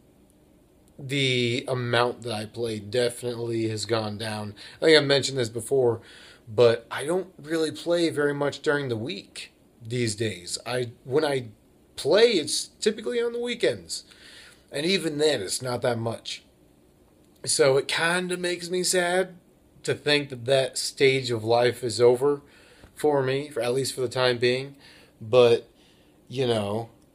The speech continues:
I mean, it is what it is. I'm just, I'm, I'm, I'm more busy these days. It's nice. I mean, I like having things to do, but,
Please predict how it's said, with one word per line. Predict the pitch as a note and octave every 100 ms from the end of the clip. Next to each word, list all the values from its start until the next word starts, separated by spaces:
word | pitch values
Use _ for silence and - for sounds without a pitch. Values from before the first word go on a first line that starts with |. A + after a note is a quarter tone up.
| _ B2
I | C3
mean, | C3+ C3+ C3+ C3 B2+ B2+ _ _ _ _ _ _ _ _ _
it | B2+ C3+
is | D3+ D3+
what | C#3 D#3 D#3+
it | D3
is. | E3+ G#3+ C#3+ - -
I'm | C#3 D#3
just, | D#3+ - -
I'm, | B2+ B2+
I'm, | A#2+ A2+ - _
I'm | A2
more | A2+ C3
busy | A2 B2 D3+ G3 G#3
these | C#3 A#2 G2+
days. | A2 F#2+ - D2 -
It's | G#3+ F3+
nice. | C3 A#2 C#3+ G#3 G#3 -
I | D#3+
mean, | D3+ C#3+ C3+ B2 G#2+ - - _ _ _ -
I | C3+
like | G2+ G2+ A#2+ A#2+
having | D#3 E3 F3+
things | F3 F#3 F#3 F3+
to | - E3+
do, | G3 G#3
but, | E3 B2